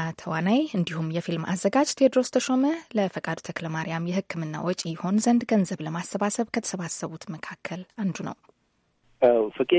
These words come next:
Speaker 2: ችግሩን የሰማው ከሁለት ወር በፊት ነው።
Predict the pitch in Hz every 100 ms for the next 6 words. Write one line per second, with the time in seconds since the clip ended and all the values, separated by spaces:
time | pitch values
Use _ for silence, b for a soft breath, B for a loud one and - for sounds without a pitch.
0 | 165 - - - 123 143 156 151 - 147
1 | 147 156 190 139 - - 110 101 95 113
2 | 117 - 120 104 98 - 90 - 110